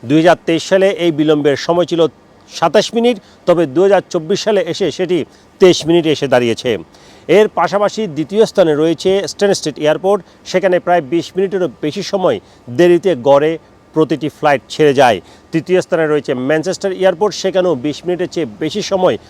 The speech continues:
বিলম্ব হয় এক একটি ফ্লাইট ছাড়তে। সিভিল এভিয়েশন অথরিটির ডেটা থেকে এসব তথ্য উঠে এসেছে।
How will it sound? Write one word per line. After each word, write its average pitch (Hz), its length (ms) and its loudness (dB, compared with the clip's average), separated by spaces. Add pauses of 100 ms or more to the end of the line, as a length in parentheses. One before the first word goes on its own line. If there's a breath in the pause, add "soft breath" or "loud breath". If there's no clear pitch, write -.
(160 loud breath)
বিলম্ব 160 340 4
হয় 156 300 4 (360 soft breath)
এক 143 120 2
একটি 160 260 -2
ফ্লাইট 143 400 0
ছাড়তে। - 520 2 (1300 soft breath)
সিভিল 226 380 0
এভিয়েশন 202 520 2
অথরিটির 175 540 -2
ডেটা 156 220 2
থেকে 170 300 -2
এসব 156 220 -4 (100)
তথ্য 165 380 -2
উঠে 180 160 0
এসেছে। 147 320 0